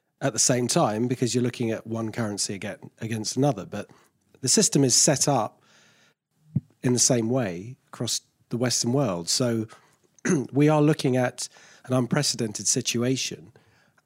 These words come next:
And if they, it, the way I see it is when confidence goes, people will start to sell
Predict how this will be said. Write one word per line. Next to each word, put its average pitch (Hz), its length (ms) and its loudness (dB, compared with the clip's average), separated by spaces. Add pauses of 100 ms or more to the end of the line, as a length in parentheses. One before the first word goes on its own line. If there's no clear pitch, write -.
(100)
And 127 580 2 (920)
if 151 260 2
they, 160 200 0 (240)
it, 156 300 -2 (420)
the - 80 -8
way 180 200 4
I 180 140 4
see 104 300 -2
it - 60 -10
is - 180 -4
when 135 160 2
confidence 175 480 -2
goes, 104 640 -2
people 127 280 -2
will 117 120 -4
start 131 360 -2
to 123 80 -4
sell 107 540 -4